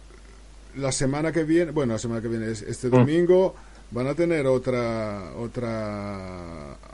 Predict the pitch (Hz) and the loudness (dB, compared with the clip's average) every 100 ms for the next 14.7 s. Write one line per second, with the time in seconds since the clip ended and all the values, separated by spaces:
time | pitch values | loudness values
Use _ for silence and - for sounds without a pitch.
0 | - - - 139 117 113 110 117 120 127 | -20 -20 -2 0 6 8 8 8 8 8
1 | 117 139 139 143 139 143 156 160 143 135 | 10 10 10 10 10 12 12 12 10 8
2 | 139 135 139 131 127 143 170 127 113 123 | 4 2 -2 0 0 2 2 2 0 -2
3 | 127 131 123 151 156 - 123 107 120 117 | 0 0 0 0 -2 -2 -4 -4 -4 -4
4 | 104 113 - 131 - 123 117 113 127 131 | -4 -4 -4 -6 -4 -4 -4 -4 -4 -4
5 | 135 123 131 127 123 123 131 - 127 117 | -4 -4 -2 -2 -4 -4 -4 -4 -4 -2
6 | 123 135 123 127 139 123 - - - - | 0 0 0 -2 -2 -4 -10 -18 -20 -20
7 | - 143 127 123 123 120 120 117 123 123 | -2 2 4 4 2 2 0 0 0 0
8 | 120 117 113 107 95 - - - - - | -2 -2 -4 -4 -8 -12 -20 -20 -20 -8
9 | 120 120 113 110 110 107 120 123 - 131 | -4 -2 -2 -4 -4 -4 -2 -4 -4 -4
10 | 127 123 113 101 98 92 87 80 64 60 | 0 0 -2 -4 -4 -6 -8 -12 -12 -14
11 | 50 50 - 50 60 - - 113 117 120 | -16 -16 -18 -12 -10 -10 -6 -2 6 8
12 | 120 123 127 123 127 120 117 117 120 127 | 8 6 2 2 0 0 -2 -4 -4 -4
13 | 127 123 101 123 113 98 107 - - - | -2 -2 -2 -4 -4 -6 -10 -14 -18 -20
14 | - - 123 151 147 147 160 | -8 4 10 10 10 10 8